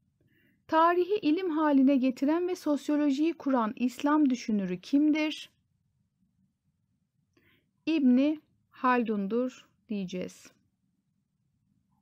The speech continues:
Türkiye'de devlet sanatçısı unvanını alan ilk kişi kimdir? Arkadaşlar, devlet sanatçısı unvanını alan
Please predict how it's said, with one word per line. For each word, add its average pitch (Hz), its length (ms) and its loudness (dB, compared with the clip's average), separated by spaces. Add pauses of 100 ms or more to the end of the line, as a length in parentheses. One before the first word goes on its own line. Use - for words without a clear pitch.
(1800)
Türkiye'de 339 800 2
devlet 302 360 0
sanatçısı 330 600 -2
unvanını 311 560 2
alan 214 380 -2
ilk 359 280 -2
kişi 185 300 -8
kimdir? 311 680 -2 (800)
Arkadaşlar, 302 920 -2
devlet 277 340 2
sanatçısı 233 680 -4
unvanını 254 720 2
alan 190 340 -4